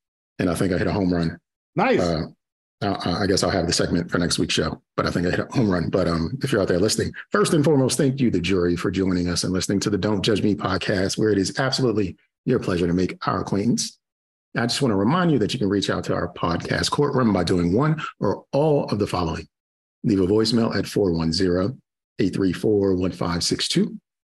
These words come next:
Speaker 1: Send us an email at Don't Judge Pod at gmail dot com, or hit Sir Nigel on his House of Waves messaging system, A K A WhatsApp, at Don't Judge Me Podcast. Then anything and everything you say and or write will be brought up to fellow jury members, and you will be judged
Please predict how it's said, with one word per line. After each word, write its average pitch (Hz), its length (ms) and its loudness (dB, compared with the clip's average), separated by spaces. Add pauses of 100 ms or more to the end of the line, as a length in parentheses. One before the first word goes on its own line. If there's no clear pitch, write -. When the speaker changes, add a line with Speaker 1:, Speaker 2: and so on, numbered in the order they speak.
(100)
Speaker 1:
Send 101 220 0
us - 100 0
an 92 60 0
email 101 340 2
at 90 120 -4
Don't 98 180 0
Judge 87 240 0
Pod 95 300 -2
at 87 80 0
gmail 92 340 2
dot 87 220 -2
com, 98 400 0 (240)
or 147 260 2
hit 117 220 0
Sir 107 160 0
Nigel 95 360 0
on 90 60 0
his 92 140 -2
House 101 220 -2
of 98 100 -2
Waves 95 320 2
messaging 139 360 2
system, 110 460 0 (400)
A 107 140 0
K 104 280 2
A - 60 -4
WhatsApp, - 440 -2 (140)
at 107 320 -4
Don't 117 300 0
Judge 101 240 0
Me 90 160 0
Podcast. - 720 -4 (260)
Then 107 260 0
anything 220 380 2 (380)
and - 280 -2
everything 208 440 4
you 156 160 6
say 143 320 2
and 135 240 0
or 123 160 2
write 120 280 0
will 123 80 2
be 110 140 2
brought 131 420 -4
up 135 200 -4
to 104 140 -2
fellow 143 420 0
jury 127 320 2
members, 127 400 2
and 104 140 0
you 147 120 2
will 143 140 0
be 104 160 -2
judged 135 440 -2